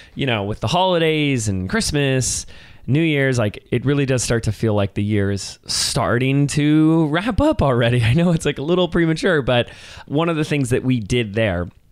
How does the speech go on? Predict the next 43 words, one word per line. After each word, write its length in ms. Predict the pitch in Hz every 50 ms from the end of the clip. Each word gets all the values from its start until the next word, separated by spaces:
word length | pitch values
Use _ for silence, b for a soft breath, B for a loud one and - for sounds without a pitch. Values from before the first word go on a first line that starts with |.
| _ _ _ _ _ _ _ _ _ _ _
was 160 | 123 117 104
a 40 | 113
powerful 380 | - 143 147 151 156 135 135 120
process 560 | - - 117 117 123 117 120 107 101 - -
that 240 | - 104 104 101 B B B B B B
I'm 120 | - 117
gonna 160 | 143 139 135 123
be 260 | 120 117 117 113 -
taking 320 | - 139 143 139 127 123
you 120 | 120 127 123
guys 220 | 123 117 110 -
through 160 | - 120 117 113
on 80 | 104
a 40 | 101
future 320 | - - 120 113 - 110
episode. 480 | 107 110 - - 107 - 98 90 85 82
So 140 | - 98 98
if 120 | 98 -
you're 140 | 110 107 117
not 200 | 127 143 143 -
already 240 | 135 123 120 120 117
subscribed 560 | 104 - 113 - - - 110 107 110 107 -
to 100 | - 113
us 140 | 101 98 -
on 80 | 98 90
iTunes, 460 | - 95 107 - - 101 101 101 98
so 100 | - 107
you 120 | 95 95
get 140 | 87 107 107
all 140 | 104 104 104
the 80 | 98 98
updates 400 | 104 - - - 98 95 - -
with 100 | 101 101
all 80 | 101
the 80 | 98 95
new 140 | 95 92 98
episodes, 340 | 101 - 98 - 92 92
please 240 | - - 147 165 139
make 140 | 123 113 -
sure 100 | - 101
you're 100 | 95 92
doing 260 | 90 98 98 98 98
that. 260 | 98 90 87 85 -